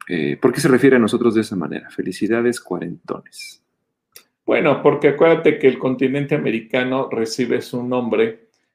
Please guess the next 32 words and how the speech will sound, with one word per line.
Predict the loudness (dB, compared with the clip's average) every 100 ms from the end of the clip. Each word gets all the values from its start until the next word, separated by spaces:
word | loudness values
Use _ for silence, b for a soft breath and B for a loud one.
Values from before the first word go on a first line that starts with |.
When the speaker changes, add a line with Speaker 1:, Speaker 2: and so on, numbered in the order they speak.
| _ -6
Speaker 2:
eh, | -2 0 0 0 -2 -2
por | 2 2
Américo | 2 0 -2 -2 0 2
Vespucio, | 2 0 -2 -2 0 2 2 2
que | -2
es | 0
el | -2 -2
que | -2
lo | 0 0 -2
traza | -2 -2 -2 -4
en | -4 -2
un | -4 -2
mapa, | -2 0
es | 0 0
la | 0 2
primera | 0 0 -2 0
persona | -2 -2 -2 -2 0
en | -2
la | -2
historia | -2 2 4 2 0
que | -4
traza | -2 -2 -2 -4 -4 -4 -4 -10 _ _ b -16
el | -10 -8 0
mapa | 0 2 0 -2 B B B _
del | 0 0
continente | 0 -2 0 0 0 0 0 2 2
una | 2 2
vez | 0 0
que | -4
fue | 0 2
descubierto. | 2 -4 -10 -6 0 2 2 0 -2 -4 B B B _
Eh, | -2 0 2 0 -2 -2 -4 -6